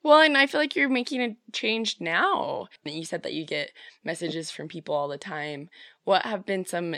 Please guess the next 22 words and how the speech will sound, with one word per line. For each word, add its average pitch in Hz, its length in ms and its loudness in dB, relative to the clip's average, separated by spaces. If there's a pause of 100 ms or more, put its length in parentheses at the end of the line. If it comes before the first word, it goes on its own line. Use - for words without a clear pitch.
(120)
experiences 160 920 -6
that - 200 -6
have 170 140 -14
been 147 160 -8
memorable 147 560 -8
f-, - 380 -20 (100)
from 165 260 -4
that, 156 360 4
you 156 80 -2
know, 151 140 -2
of 156 80 -6
connecting 151 420 -8
with 151 140 -12
people - 320 -8
that, 143 240 -4 (920)
that 151 140 -2
are 165 60 -4
struggling 147 380 -2
with 147 100 -8
the - 60 -12
same - 200 -10
thing? - 300 -10